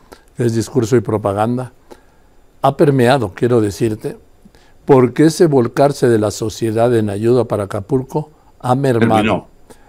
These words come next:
Speaker 1: Ha mermado, al punto que la Cruz Roja está diciendo, "Oigan, aquí estamos, vengan los donativos", y ya se agotaron lo que tenían.
Speaker 2: Es una barbaridad. Hay que decirlo,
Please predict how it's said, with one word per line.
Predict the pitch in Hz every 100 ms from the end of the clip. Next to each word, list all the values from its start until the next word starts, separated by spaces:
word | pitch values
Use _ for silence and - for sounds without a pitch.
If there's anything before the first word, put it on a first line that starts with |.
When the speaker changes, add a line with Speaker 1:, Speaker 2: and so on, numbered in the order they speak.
| -
Speaker 1:
Ha | 135
mermado, | 143 135 120 110 107
al | 117
punto | 180 180 175
que | 131
la | 120
Cruz | 110 143
Roja | 139 139 139
está | 110 135
diciendo, | 131 110 135 131 123 -
"Oigan, | 160 170 170 151 131 _ _ - -
aquí | 135 - 165
estamos, | 151 - 165 165 156 127 - _ _ _ _ _
vengan | - 117 165 165 151
los | 127
donativos", | 127 123 120 151 151 135 - _ _ _ _
y | 127 139
ya | 156
se | -
agotaron | 147 123 120 151 151 135
lo | 117
que | 117
tenían. | 107 104 101 85 - _ _ _ _ _ _ _ _ - _ _ _ -
Speaker 2:
Es | -
una | 156 139
barbaridad. | 131 107 85 85 85 76 - _ _ _ _ _ _
Hay | - 113
que | 120 120
decirlo, | 92 - 151 139 127 151